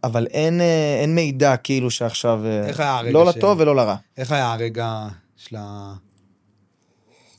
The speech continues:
Speaker 2: ש-, שכאילו שהכריזו שזכית? איך זה היה, כאילו, בגוף?
Speaker 1: זה-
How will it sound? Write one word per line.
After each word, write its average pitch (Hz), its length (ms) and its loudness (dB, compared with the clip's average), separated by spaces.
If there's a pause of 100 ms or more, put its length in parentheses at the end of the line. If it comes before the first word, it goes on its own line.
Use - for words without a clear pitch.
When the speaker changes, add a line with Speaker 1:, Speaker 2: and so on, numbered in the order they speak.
Speaker 2:
ש-, - 960 -18 (320)
שכאילו 113 420 -12
שהכריזו 113 540 -8
שזכית? 98 380 -16 (640)
איך 110 140 -16
זה 110 80 -10
היה, 82 160 -16
כאילו, 98 220 -20
בגוף? 98 440 -18 (1300)
Speaker 1:
זה- 208 120 -20